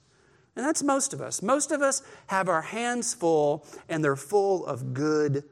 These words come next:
things. But as many good things and blessings that we have, there are far too few for us to have enough experience with them that gives us a true vision of what heaven will be like.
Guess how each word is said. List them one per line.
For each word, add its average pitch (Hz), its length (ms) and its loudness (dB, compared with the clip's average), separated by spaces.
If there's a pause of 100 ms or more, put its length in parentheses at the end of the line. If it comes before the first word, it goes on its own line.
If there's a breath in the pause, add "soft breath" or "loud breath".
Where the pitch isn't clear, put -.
(160)
things. 98 720 -10 (800 soft breath)
But 143 160 2
as 135 180 0
many 214 360 0
good 202 320 0
things 107 480 -8 (260 loud breath)
and 151 260 -2
blessings 135 540 0
that 139 180 -2
we 143 140 -2
have, 113 420 -6 (280 loud breath)
there 147 200 4
are 131 160 0
far 123 360 0
too 131 260 -4
few 131 540 -4 (240 loud breath)
for 147 160 2
us 123 140 -2
to 131 100 -10
have 123 200 -4
enough 143 360 -2
experience 285 680 -4
with 143 180 0
them 139 200 -4 (200 loud breath)
that 165 220 -2
gives 160 300 0
us 147 160 -6
a 143 60 -8
true 185 300 0
vision 143 340 -2
of 113 80 -8
what 117 180 -6
heaven 120 300 -6
will 117 80 -6
be 127 180 -10
like. - 380 -20